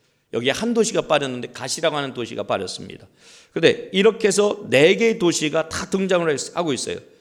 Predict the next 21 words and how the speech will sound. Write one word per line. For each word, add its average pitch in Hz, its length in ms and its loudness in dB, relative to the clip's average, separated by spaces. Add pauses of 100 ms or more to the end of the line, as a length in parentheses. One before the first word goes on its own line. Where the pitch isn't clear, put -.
(400)
그러니까 147 260 4
이 247 200 2
도시들 196 460 4
역시 185 380 0
교만 190 400 2
때문에 190 640 -2
하나님의 202 580 2
심판에서 185 600 -2 (100)
면하지 139 580 -2 (200)
못했다는 110 560 -2
거예요. 80 160 -16 (760)
다 170 640 0
심판에 131 760 -4
받았다는 104 480 -8
거죠. - 320 -14 (300)
특히 226 440 4
칠 247 280 -4
절 208 200 4
전반절 127 420 -2
말씀해 98 360 -4
보세요. 92 280 -8